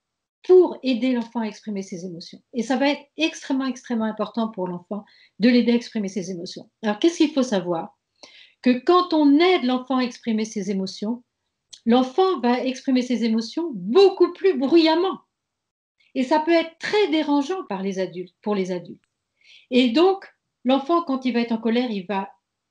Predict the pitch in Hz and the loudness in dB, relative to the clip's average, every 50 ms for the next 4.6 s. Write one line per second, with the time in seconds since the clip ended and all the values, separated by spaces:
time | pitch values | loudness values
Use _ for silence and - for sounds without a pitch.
0 | _ _ - 311 294 - - - 277 269 254 240 220 220 208 - - 226 214 - | _ _ -2 -2 -2 -2 -2 -2 0 2 2 2 0 -2 -6 -8 -8 -8 -8 -6
1 | 196 180 - 196 156 156 160 202 247 240 _ _ _ _ _ _ _ _ _ - | -8 -6 -6 -4 -4 -4 -4 -6 -8 -10 _ _ _ _ _ _ _ _ _ 0
2 | 233 240 240 247 233 202 240 240 240 240 - - - - 254 226 220 - - - | 0 0 0 0 -2 2 2 2 2 2 -2 -6 -10 -6 -4 -4 -4 -6 -6 -4
3 | - 269 262 262 - - _ - 190 180 180 202 233 240 190 185 170 170 214 294 | -2 -2 -2 -2 -6 -10 _ -6 -4 -2 -2 -2 -2 -2 -2 -2 -2 0 0 0
4 | 294 - 262 - - 202 190 190 165 165 190 226 | 0 0 -2 -2 -2 -2 -2 -2 -4 -6 -8 -10